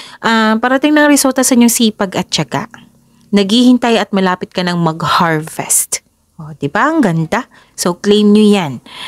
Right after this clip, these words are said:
Scorpio. Okay? You're very close to see the tangible results sa inyong efforts. Mahawak mo na. Makikita mo na ang iyong mga, ang mga magandang resulta,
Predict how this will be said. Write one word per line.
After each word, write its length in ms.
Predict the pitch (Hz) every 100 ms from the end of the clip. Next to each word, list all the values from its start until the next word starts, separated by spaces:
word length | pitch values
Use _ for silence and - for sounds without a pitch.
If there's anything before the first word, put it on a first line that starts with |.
| - _
Scorpio. 960 | - - 190 190 190 - 139 85 165 - _ _ _ _
Okay? 400 | 156 262 330 381 _ _
You're 240 | 220 226
very 240 | 214 226 240
close 320 | 226 226 226
to 80 | 202
see 320 | - 254 269
the 160 | 226 220
tangible 640 | 233 277 262 214 190 180
results 560 | 165 - 175 143 - 190
sa 80 |
inyong 240 | 185 180 -
efforts. 560 | 170 175 - 156 165
Mahawak 560 | 196 190 190 196 190 190 185
mo 80 | 185
na. 240 | 180 147 - - _ - - -
Makikita 640 | 202 220 262 262 247 247
mo 160 | 233 220
na 240 | 233 - _ _ _
ang 80 | 196
iyong 320 | 208 202 196
mga, 320 | 190 185 180 - - - - - -
ang 100 | 233 233
mga 220 | 220 214
magandang 480 | 208 196 196 196 202
resulta, 880 | 196 - 196 226 226 - 196 -